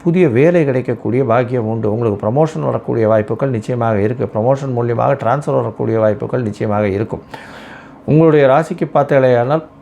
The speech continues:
புதிய வேலையும் கிடைக்கக்கூடிய காலகட்டமாக இருக்கு. எட்டாம் இட-, ஏழாம் இடத்துல வந்து சந்திர பகவான் போறார் மிதுன ராசிக்கு. பத்தொன்பதாம் தேதி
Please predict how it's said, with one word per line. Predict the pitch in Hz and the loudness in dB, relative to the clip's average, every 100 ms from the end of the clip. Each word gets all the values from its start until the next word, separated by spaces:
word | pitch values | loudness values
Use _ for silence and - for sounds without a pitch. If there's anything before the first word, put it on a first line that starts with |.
| - | -2
புதிய | 147 160 175 | 2 4 4
வேலையும் | 113 131 170 170 156 | 4 4 4 2 0
கிடைக்கக்கூடிய | 127 127 131 - 110 143 | -2 -2 -4 -2 -2 2
காலகட்டமாக | 143 127 117 110 107 101 | 2 2 0 -2 0 0
இருக்கு. | 98 101 98 - | 0 -4 -8 -10
எட்டாம் | 98 147 151 | -2 2 2
இட-, | 143 131 | 2 0
ஏழாம் | 113 139 156 | 2 2 2
இடத்துல | 143 131 123 | 0 -2 -2
வந்து | 113 131 | -2 -4
சந்திர | 127 117 131 | -4 0 0
பகவான் | 123 113 104 - | 2 0 0 0
போறார் | 110 104 98 | 0 0 -2
மிதுன | 110 123 | 0 2
ராசிக்கு. | 107 107 123 - - - - - - - - - - - | 2 2 -2 -8 -10 -14 -20 -20 -20 -20 -20 -20 -20 -6
பத்தொன்பதாம் | 127 - 156 165 160 151 | -4 0 4 4 4 2
தேதி | 147 143 | 0 0